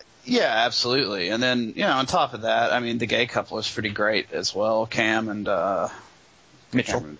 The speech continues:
Speaker 2: No, yeah.
Speaker 1: Yeah, Mitchell.
Speaker 2: Yep.
Speaker 1: Yeah.
Speaker 2: See, I know, I even know the characters' names. And the, the woman who plays the wife, oh, Julie Bowen, I think is her name. Uh, very, very wholesome looking, but, but in, in,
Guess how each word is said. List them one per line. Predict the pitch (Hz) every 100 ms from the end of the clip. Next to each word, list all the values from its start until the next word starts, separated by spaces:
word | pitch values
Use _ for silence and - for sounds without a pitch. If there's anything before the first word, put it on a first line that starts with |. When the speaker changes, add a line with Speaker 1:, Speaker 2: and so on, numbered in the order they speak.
| -
Speaker 2:
No, | 135 104 - -
yeah. | 107
Speaker 1:
Yeah, | 98
Mitchell. | 92 - - -
Speaker 2:
Yep. | 117 110
Speaker 1:
Yeah. | 107
Speaker 2:
See, | - 151
I | 147
know, | 135 131
I | 127 120
even | 120 123
know | 123
the | 127
characters' | 147 151 127
names. | 104 - - -
And | 196 262 175 156 160
the, | 156 151 147
the | 156
woman | 139 180 180
who | 156
plays | - 160 151 135 127
the | 127
wife, | 120 156 156 -
oh, | 139 143 131 120 - - - -
Julie | 143 147
Bowen, | - 117 160 180
I |
think | 170 190 180
is | 175
her | 180
name. | 185 196 196 196 - - -
Uh, | 147 147 139 - - _ - - - - - -
very, | 175 170 214
very | 165 220
wholesome | 185 220 - 208
looking, | 151 151 151 151 -
but, | 156 165 - -
but | 156 170
in, | 170 165 165
in, | - 160 160 156